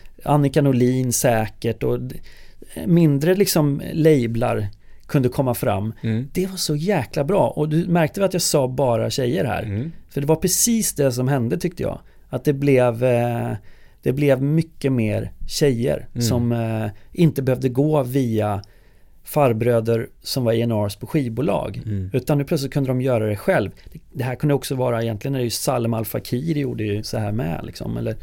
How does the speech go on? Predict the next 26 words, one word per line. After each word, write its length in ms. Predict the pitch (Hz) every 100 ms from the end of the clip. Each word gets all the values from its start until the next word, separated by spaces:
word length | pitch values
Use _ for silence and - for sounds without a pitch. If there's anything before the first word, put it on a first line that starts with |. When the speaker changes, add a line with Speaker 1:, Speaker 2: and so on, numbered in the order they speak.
| - - - - - - -
Speaker 1:
i 160 | - 127
viss 340 | 117 110 -
mån 200 | 117 113
Anna 180 | 110 104
Ternheim, 720 | - 123 101 101 156 151 104
liksom. 440 | - - 107 104 107
Eh, 540 | - 110 117 117 117 104 101 - - - - - - - - - - -
ja, 60 |
men 120 | 165 180
du 60 |
fattar 240 | 175 175 156
lite 120 | 131
vad 100 | 139
jag 60 | 147
Speaker 2:
Mm, 100 | 147
Speaker 1:
menar. 160 | 127
Speaker 2:
mm. 180 | 123 135
Speaker 1:
Det 160 | 202 214
tyckte 300 | - 180 170
jag 160 | 131
var... 240 | 120 110 107 - - - - - - - - - -
Det, 480 | - 135 165 170 165 151
det 140 | 180
var 320 | 185 175 151
otroligt, 920 | 156 - 170 185 254 160 120 117 -
eh, 640 | 135 131 120 113 110 107